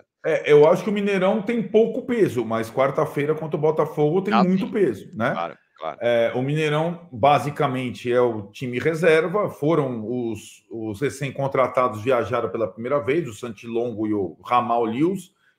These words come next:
Speaker 1: que acabou, fez um treino só, e vai ser um time que vinha jogando o Brasileiro, que jogou contra o,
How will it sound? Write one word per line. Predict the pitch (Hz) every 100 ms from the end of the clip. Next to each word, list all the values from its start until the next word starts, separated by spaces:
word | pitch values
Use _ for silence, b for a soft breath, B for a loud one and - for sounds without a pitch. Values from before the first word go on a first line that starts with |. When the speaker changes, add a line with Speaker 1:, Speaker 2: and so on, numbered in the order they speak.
| _
Speaker 1:
que | 131
acabou, | - 131 - - 131
fez | 107 135
um | 143 160
treino | 143 135 139 165
só, | 165 147 170 B B B B B
e | 196
vai | 196 214
ser | -
um | 262
time | 247 214 208 233 240
que | 277
vinha | 233 233 240 254
jogando | 220 254 208 226
o |
Brasileiro, | 240 254 285 262 214 98 - _ _
que | 104
jogou | 123 120 123
contra | 127 - 127
o, | 123 117 101 95